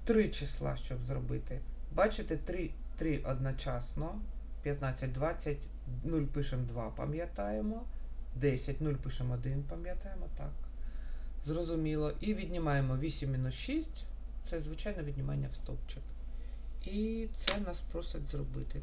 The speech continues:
так. Ну, давайте я трошки нижче це посуну, щоб можна було ось так все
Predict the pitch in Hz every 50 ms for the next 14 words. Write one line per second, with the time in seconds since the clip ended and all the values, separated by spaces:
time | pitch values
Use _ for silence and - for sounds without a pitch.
0 | - - - - - - - - - - - - - - - - - - - -
1 | - - - 160 175 185 202 208 - - - - - - - - - 139 135 139
2 | 151 170 - - - - 160 156 151 - - - - - - - - - - -
3 | - - - - - - - - - - - - - - - 143 139 139 - -
4 | 143 143 - - - 147 143 139 - - - - - - - - - - - 139
5 | 135 135 135 131 - - - - - - - 143 127 - 139 139 - - - -
6 | 240 233 214 151 147 139 - - - - - - - - - - - - - -
7 | - - - - 147 143 - - 170 170 151 147 143 135 127 131 135 139 147 160
8 | 160 - - - - - - - - - - - 139 131 - - - - 156 147
9 | - - - - 151 147 139